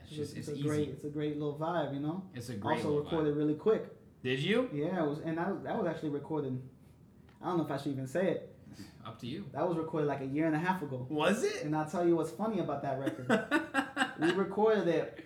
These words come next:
Speaker 2: end of twenty, no, almost two years ago.
Speaker 1: Oh, shit.
Speaker 2: End of twenty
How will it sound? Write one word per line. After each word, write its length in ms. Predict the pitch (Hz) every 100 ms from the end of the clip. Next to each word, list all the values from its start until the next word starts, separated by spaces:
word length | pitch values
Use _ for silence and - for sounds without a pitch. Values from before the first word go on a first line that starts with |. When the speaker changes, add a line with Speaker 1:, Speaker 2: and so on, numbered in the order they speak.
| - 165
Speaker 2:
end 300 | 190 196 180
of 200 | 170 -
twenty, 540 | - 180 175 170 156 143 - - - - - - - - - - - - - - - - - - - - - -
no, 260 | 139 131 127
almost 320 | 131 156 151 -
two 80 | 151
years 160 | 131
ago. 100 | 127 123
Speaker 1:
Oh, 200 | 143 131
shit. 400 | 107 - 117 117 107
Speaker 2:
End 280 | 214 226
of 240 | 214 208 -
twenty 380 | 214 202 202